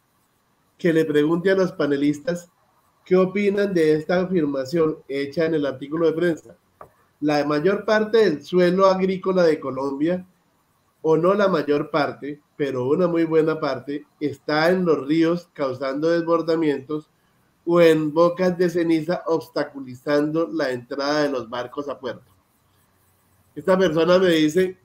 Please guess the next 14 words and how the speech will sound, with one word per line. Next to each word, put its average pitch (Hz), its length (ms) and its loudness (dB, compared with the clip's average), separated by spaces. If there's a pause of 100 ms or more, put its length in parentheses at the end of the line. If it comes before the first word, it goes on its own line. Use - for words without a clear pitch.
(100)
que 160 160 -4
le 151 140 2
pida 190 320 0
por 196 240 -2
favor 170 520 4 (600)
a 147 100 -2
los 170 220 2
panelistas 175 880 0 (100)
que 139 200 -2
emitan 143 440 -4
una 156 160 0
opinión 135 360 -6
al 143 120 -6
respecto. 151 380 -8